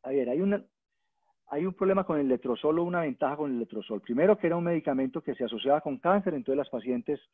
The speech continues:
tenían temor cuando leían la información de, de, de que se les mandara letrozol. Segundo, que no estaba aprobada por la F D A. Pero digamos que en beneficio hay un estudio en New England del dos mil dieciséis, de hace cuatro años, de Roge-, de, de, de Ri-,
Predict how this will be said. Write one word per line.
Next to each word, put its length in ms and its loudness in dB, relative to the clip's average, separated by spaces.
tenían 260 0
temor 340 2
cuando 320 -2
leían 400 4
la 60 2
información 640 -2
de, 160 -2
de, 140 -8
de 160 -10
que 100 -8
se 80 -6
les 100 -4
mandara 280 2
letrozol. 460 2
Segundo, 340 4
que 100 4
no 60 4
estaba 200 4
aprobada 320 4
por 160 -6
la 100 2
F 180 0
D 140 6
A. 160 0
Pero 160 6
digamos 320 4
que 100 0
en 60 0
beneficio 600 0
hay 120 8
un 80 -2
estudio 320 2
en 100 2
New 120 0
England 360 0
del 120 -2
dos 140 -2
mil 300 -4
dieciséis, 640 2
de 80 2
hace 140 -2
cuatro 320 4
años, 320 2
de 320 4
Roge-, 340 -2
de, 560 0
de, 400 -6
de 140 0
Ri-, 180 -4